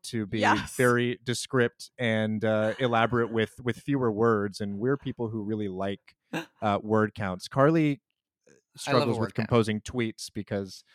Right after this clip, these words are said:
Speaker 1: uh,
Speaker 2: Oh.
Speaker 1: she wants to say too much. I, I find the
Speaker 2: Uh,
Speaker 1: same issue often,
Speaker 3: No,
Speaker 1: so.
Speaker 3: I do the same
Speaker 1: <laughs>
Speaker 3: thing. I will, I re-, I had, um, a piece, uh,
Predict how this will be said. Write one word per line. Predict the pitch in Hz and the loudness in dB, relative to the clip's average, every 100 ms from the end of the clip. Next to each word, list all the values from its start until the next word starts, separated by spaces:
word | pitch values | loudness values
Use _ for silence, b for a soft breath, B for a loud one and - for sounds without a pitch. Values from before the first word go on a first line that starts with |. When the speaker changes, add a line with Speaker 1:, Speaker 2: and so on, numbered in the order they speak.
| b | b
Speaker 1:
uh, | 220 208 104 | 2 4 4
Speaker 2:
Oh. | 104 | 6
Speaker 1:
she | 123 | 4
wants | 113 107 | 6 4
to | 110 | 0
say | - 110 | -2 0
too | - 110 | 0 2
much. | 104 101 | 2 2
I, | 107 104 | 2 2
I | 104 | 0
find | 113 104 | 2 0
the | 98 | 0
Speaker 2:
Uh, | |
Speaker 1:
same | - 98 95 | -2 -2 -2
issue | 92 101 92 | -2 0 0
often, | 87 - 101 | -2 -6 -2
Speaker 3:
No, | 151 | -2
Speaker 1:
so. | 131 95 95 - | -2 -4 -6 -4
Speaker 3:
I | 127 147 | 0 0
do | 165 156 | 0 -2
the | 151 | -4
same | - 123 120 | -2 0 0
Speaker 1:
<laughs> | - | -2
Speaker 3:
thing. | 123 110 101 107 - | -2 -2 -2 -10 -6
I | 117 127 | -4 -2
will, | 135 127 127 b b - | -4 -4 -8 b b 0
I | 135 | 0
re-, | 143 143 | 0 0
I | 131 | 0
had, | 127 135 131 127 | 4 6 6 4
um, | 117 110 113 - _ _ 131 | 2 0 -4 -10 _ _ -8
a | |
piece, | - - 120 - - _ _ - | -8 -6 -8 -8 -20 _ _ -14
uh, | 107 | -12